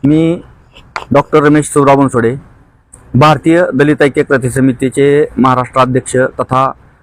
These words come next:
धाराशिव जिल्हा अध्यक्ष म्हणून उस्मा-, अ, धाराशिव जिल्ह्यामध्ये सध्या काम करत आहे. आज आमच्या संघटनेच्या माध्यमातून जो भूमिहीन कुटुंबाचा लढा चालू आहे,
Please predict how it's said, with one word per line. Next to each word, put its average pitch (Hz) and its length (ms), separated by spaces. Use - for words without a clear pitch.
धाराशिव 123 360
जिल्हा 127 220
अध्यक्ष 120 280
म्हणून 127 320
उस्मा-, 123 540
अ, 117 220
धाराशिव 123 400
जिल्ह्यामध्ये 120 640
सध्या 120 260
काम 123 260
करत 117 240
आहे. 107 180
आज 143 260
आमच्या 151 240
संघटनेच्या 139 460
माध्यमातून 120 580
जो 147 200
भूमिहीन 139 300
कुटुंबाचा 135 420
लढा 123 180
चालू 117 180
आहे, 92 220